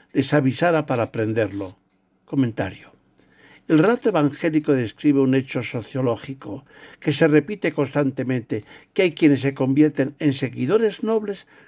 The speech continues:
y otros que, deseando granjearse el favor de los poderosos,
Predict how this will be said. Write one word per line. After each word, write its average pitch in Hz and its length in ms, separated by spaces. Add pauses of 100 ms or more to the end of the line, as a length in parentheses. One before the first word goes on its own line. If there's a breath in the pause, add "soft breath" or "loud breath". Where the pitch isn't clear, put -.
(120 soft breath)
y 160 120
otros 143 340
que, 135 100
deseando 190 580
granjearse 147 760
el 139 80
favor 139 320
de 131 80
los 135 160
poderosos, 151 720